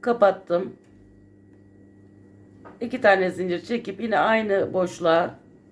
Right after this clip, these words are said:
halkanın içine bir tane daha fıstık yapıyorum. Kapatıyorum. Arada iki zincir. Son kez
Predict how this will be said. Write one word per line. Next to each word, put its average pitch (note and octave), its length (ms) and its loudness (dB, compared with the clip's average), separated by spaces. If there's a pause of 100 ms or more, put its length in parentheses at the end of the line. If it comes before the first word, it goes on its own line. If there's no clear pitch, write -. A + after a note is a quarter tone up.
(600)
halkanın F3 380 0
içine E3 380 -4
bir G3 120 -2
tane E3 220 2
daha D#3 140 4
fıstık C#3 360 -8
yapıyorum. E2+ 360 -8 (2250)
Kapatıyorum. F3+ 880 2 (1600)
Arada G3+ 260 2
iki F3+ 240 -4
zincir. D#3+ 680 0 (1200)
Son G#3 340 2
kez F3+ 520 -2